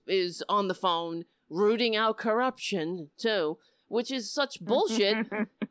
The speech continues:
Speaker 1: The president doesn't do that. We have, what is he, a f-, what is he, a spy? Is he, I mean, it's like some,
Speaker 2: Yeah,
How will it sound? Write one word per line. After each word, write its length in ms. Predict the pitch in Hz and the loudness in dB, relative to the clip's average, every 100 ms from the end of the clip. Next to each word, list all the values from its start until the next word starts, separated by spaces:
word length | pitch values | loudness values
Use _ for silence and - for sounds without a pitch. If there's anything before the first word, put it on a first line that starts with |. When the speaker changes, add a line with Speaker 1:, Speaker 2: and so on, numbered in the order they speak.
| - | -4
Speaker 1:
The 100 | 208 | 0
president 500 | 370 349 392 392 247 | 2 2 2 0 2
doesn't 320 | 226 214 185 | 2 2 0
do 180 | 175 185 | 0 0
that. 360 | 156 175 339 - | 0 0 -2 -4
We 240 | 214 285 | -2 -2
have, 400 | 269 277 277 247 | 2 2 0 -2
what 160 | 277 339 | -4 -4
is 80 | |
he, 140 | 226 160 | -2 -2
a 20 | |
f-, 160 | 156 - - - | -4 -12 -20 -8
what 180 | 269 | -6
is 60 | 285 | -2
he, 120 | 196 | -2
a 60 | 160 | -2
spy? 460 | - - 151 202 | -4 -2 0 2
Is 340 | 330 254 190 208 | 0 -2 -2 0
he, 420 | 226 220 208 208 - | 0 0 -4 -8 0
I 140 | 233 | 0
mean, 160 | 240 240 | 2 0
it's 140 | 226 | -2
like 260 | 233 233 226 | 0 -2 -2
some, 260 | - 233 | 0 2
Speaker 2:
Yeah, 220 | 226 247 | 4 4